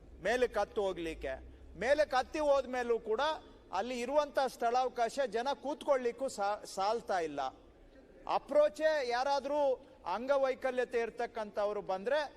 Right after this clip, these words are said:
ಮೊದಲನೇ ಮಾಡಿಗೆ ಹತ್ತಿ ಹೋಗ್ಲಿಕ್ಕೆ ಕಷ್ಟ ಇದೆ. ಎಲ್ಲ ವಿಷಯನೂ ಕೂಡ ನಮ್ಮ ಗಮನದಲ್ಲಿದೆ. ಸ್ವಲ್ಪ ನಿಮ್ ಪ್ರಕಾರ ವಿಳಂಬ ಆಗಿರ್ಬೋದು ಅಂತ ಸರ್ಕಾರದಲ್ಲಿ ತಮಗೂ ಗೊತ್ತಲ್ಲ. ನಾವು ಪಿ ಡಬ್ಲ್ಯೂ ಡಿಗೆ ಬರ್ದು ಅವರು ದರ ನಿಗದಿ ಮಾಡ್ಕೊಡ್ಬೇಕು.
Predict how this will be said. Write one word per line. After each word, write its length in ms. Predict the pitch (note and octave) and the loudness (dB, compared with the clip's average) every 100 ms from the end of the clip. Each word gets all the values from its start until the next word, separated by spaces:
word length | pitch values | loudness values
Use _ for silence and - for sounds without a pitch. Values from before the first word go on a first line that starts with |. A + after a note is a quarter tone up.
| - - | -18 -6
ಮೊದಲನೇ 1200 | F3+ A3+ C#4 _ _ _ _ _ _ _ D4 D4 | -2 2 0 _ _ _ _ _ _ _ -2 0
ಮಾಡಿಗೆ 440 | C4+ B3 A#3+ A#3+ B3+ | 2 0 0 0 2
ಹತ್ತಿ 280 | A#3 - | 0 0
ಹೋಗ್ಲಿಕ್ಕೆ 520 | C4 A3 G3 G#3 C#4+ C#4 | 0 0 0 -4 -2 -4
ಕಷ್ಟ 360 | G#3 G3+ - | -2 -4 -2
ಇದೆ. 300 | B3 A3 G#3 | -2 0 0
ಎಲ್ಲ 320 | A3+ G3 A#3+ D4 | 0 0 2 2
ವಿಷಯನೂ 520 | C#4 B3+ A#3+ B3 A#3 A#3 | 2 -2 -2 -2 -2 -6
ಕೂಡ 200 | A3+ B3+ | -4 -2
ನಮ್ಮ 360 | C4 A3 G#3+ B3 | -2 -4 -4 -4
ಗಮನದಲ್ಲಿದೆ. 1080 | F3+ F#3 A#3+ B3 A#3+ G3+ F#3 F#3 F#3 - - - - - | -2 -2 -2 -2 -2 -2 -2 -2 -2 -8 -20 -20 -20 -10
ಸ್ವಲ್ಪ 160 | F3 C4+ | -4 -4
ನಿಮ್ 140 | C4+ | -2
ಪ್ರಕಾರ 220 | - C4+ C#4 | -2 0 0
ವಿಳಂಬ 180 | B3+ A3+ | 0 0
ಆಗಿರ್ಬೋದು 600 | A#3 B3+ G3+ G#3 F#3+ G3 | 0 0 0 -2 -2 -4
ಅಂತ 220 | F3+ G3 | -4 -4
ಸರ್ಕಾರದಲ್ಲಿ 880 | F#3+ F#3 E3+ - A#3+ B3 A#3 B3+ C4 | -4 -2 -6 -2 0 0 0 -2 -2
ತಮಗೂ 360 | A#3+ A#3+ C4 | -4 -2 -2
ಗೊತ್ತಲ್ಲ. 420 | A#3 A#3+ B3 A3+ A#3 A3+ C#3+ - - | 0 -2 0 0 2 2 -2 -10 -4
ನಾವು 140 | F#3+ G3+ | -2 -2
ಪಿ 180 | A#3+ | 0
ಡಬ್ಲ್ಯೂ 320 | C4 C4 B3 B3+ | 2 2 2 0
ಡಿಗೆ 260 | B3 A#3 | 0 0
ಬರ್ದು 760 | F#3+ A3 A#3 B3+ G#3+ D#3 - - | 2 2 4 2 2 0 -8 -2
ಅವರು 380 | E3+ A#3+ C#4+ G#3+ | 2 2 2 2
ದರ 140 | A#3 C4+ | 2 2
ನಿಗದಿ 360 | C4 B3+ B3+ C4 | 0 0 0 0
ಮಾಡ್ಕೊಡ್ಬೇಕು. 1080 | A#3 A3+ A3+ A3 G#3 G3 F#3 F#3 F3 E3 | 0 0 0 -2 0 0 0 0 -2 -2